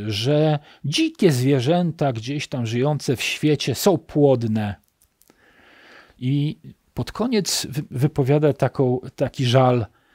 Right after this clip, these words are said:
"Biada mi, komuż stałam się podobną? Nie jestem nawet podobna tym wodom.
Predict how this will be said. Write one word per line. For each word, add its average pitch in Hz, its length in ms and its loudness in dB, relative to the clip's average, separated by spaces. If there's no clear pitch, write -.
"Biada 160 440 2
mi, 87 300 -12
komuż 269 520 -2
stałam 214 480 -6
się - 160 -6
podobną? 107 720 -6
Nie 139 200 2
jestem 220 380 0
nawet 202 320 0
podobna 190 560 0
tym 170 360 2
wodom. 120 720 0